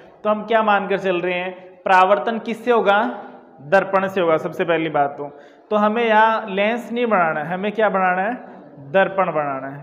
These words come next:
तो जो सतह हमने उसमें एक्स वाई ली थी, इसलिए पिछली क्ल-, कल की क्लास से मैंने कहा था भी आप थोड़ा सा उसको ध्यान से समझ लें। same वो का वही, आधी से ज़्यादा चीज़ें वही बात करेंगे हम same।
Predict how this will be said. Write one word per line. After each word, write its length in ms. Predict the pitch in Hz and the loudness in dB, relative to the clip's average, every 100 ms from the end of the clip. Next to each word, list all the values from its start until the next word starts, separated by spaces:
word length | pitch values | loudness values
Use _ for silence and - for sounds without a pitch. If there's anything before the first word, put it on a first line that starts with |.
| - | -2
तो 260 | 233 240 208 | 2 2 2
जो 120 | 226 | 2
सतह 360 | 233 226 226 247 | 2 2 2 4
हमने 240 | 233 214 | 2 2
उसमें 300 | 226 226 226 | 2 2 0
एक्स 240 | 220 220 226 | 0 0 0
वाई 160 | 220 | 0
ली 140 | 202 190 | 2 -2
थी, 460 | 226 226 - - - | -6 -10 -12 -18 -14
इसलिए 380 | 202 226 240 240 | -10 -2 0 0
पिछली 380 | 233 226 240 233 | -4 -8 -4 -4
क्ल-, 220 | 226 226 | -2 -2
कल 240 | 226 226 220 | -2 -4 -4
की 140 | 226 | -4
क्लास 280 | 214 214 208 | 0 0 0
से 80 | 214 | -4
मैंने 180 | 208 202 | -6 -2
कहा 220 | 175 160 | 0 2
था 120 | 175 | 0
भी 120 | 208 | 0
आप 220 | 202 196 196 | 2 2 0
थोड़ा 220 | 202 196 | 0 0
सा 140 | 196 | 0
उसको 220 | 196 208 | -4 -4
ध्यान 320 | 170 143 156 175 | -6 -4 -2 -2
से 140 | 196 | -4
समझ 340 | 180 165 160 156 | -6 -6 -6 -6
लें। 220 | 170 190 - - - - | -6 -8 -14 -20 -20 -14
same 320 | - 226 233 | -8 -6 -4
वो 140 | 214 214 | -2 0
का 140 | 220 | 2
वही, 220 | 214 208 208 | 2 4 4
आधी 300 | 185 185 214 | 2 2 -6
से 120 | 208 | 0
ज़्यादा 260 | 196 180 | 0 0
चीज़ें 280 | 196 202 202 | -2 -4 -2
वही 320 | 190 180 214 202 160 | 0 0 0 -2 0
बात 280 | 165 165 - | 2 2 0
करेंगे 300 | 175 185 185 | -2 -2 -6
हम 140 | 160 | -8
same। 320 | 156 165 175 | -8 -8 -10